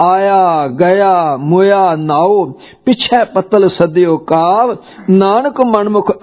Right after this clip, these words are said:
ਅੰਧ ਪਿਆਰ, ਤੇ ਬਾਝ ਗੁਰੂ ਡੁੱਬਾ ਸੰਸਾਰ।" ਸਾਧ ਸੰਗਤ ਜੀ, ਭਾਵ, ਕਿਸੇ ਨੇ ਵਿੱਦਿਆ ਦੀ ਪ੍ਰਾਪਤੀ ਕਰਨੀ ਸ਼ੁਰੂ ਕਰ ਦਿੱਤੀ, ਸਾਧ ਸੰਗਤ ਜੀ।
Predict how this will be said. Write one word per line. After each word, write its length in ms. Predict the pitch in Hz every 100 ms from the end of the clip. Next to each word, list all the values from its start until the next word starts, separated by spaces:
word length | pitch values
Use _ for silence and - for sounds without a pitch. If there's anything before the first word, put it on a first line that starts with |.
| 185
ਅੰਧ 180 | 185
ਪਿਆਰ, 560 | 185 180 170 160 170 180
ਤੇ 220 | 180 160
ਬਾਝ 500 | 127 143 160 202 185
ਗੁਰੂ 280 | 147 156 151
ਡੁੱਬਾ 480 | 123 131 131 175 175
ਸੰਸਾਰ।" 680 | - 131 123 131 127 139 131
ਸਾਧ 180 | - 120
ਸੰਗਤ 320 | - 117 -
ਜੀ, 260 | - - - _ _ _ _ _ _ _ _ _ -
ਭਾਵ, 440 | - 135 156 147 - _ _ _ _ _ _ _ _ _ - _ _ _ _ _ _ _ _
ਕਿਸੇ 240 | 208 - 220
ਨੇ 100 | 214
ਵਿੱਦਿਆ 340 | 165 135 208
ਦੀ 100 | 226
ਪ੍ਰਾਪਤੀ 440 | 220 190 156 151 160
ਕਰਨੀ 280 | 160 151
ਸ਼ੁਰੂ 220 | 147 160 143
ਕਰ 200 | 135 117
ਦਿੱਤੀ, 260 | 120 135
ਸਾਧ 220 | 127 131
ਸੰਗਤ 240 | 135 113 120
ਜੀ। 320 | 117 - -